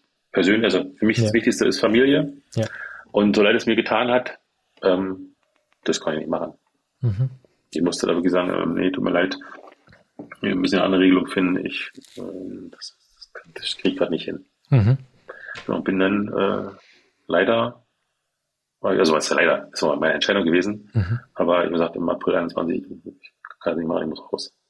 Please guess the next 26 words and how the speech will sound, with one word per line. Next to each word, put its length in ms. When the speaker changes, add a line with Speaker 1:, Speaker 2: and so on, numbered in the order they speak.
Speaker 1:
Ich 80
muss 120
mich 120
um 140
Familie 300
kümmern. 300
Speaker 2:
Mhm. 280
Speaker 1:
Das 120
war 100
dann 100
so 300
Mai, 280
das 140
war 80
jetzt 120
so 80
vor 440
zwei 260
Jahren. 280
Und 100
dachte 200
ich 60
mir 60
so, 60
na 100
ja. 280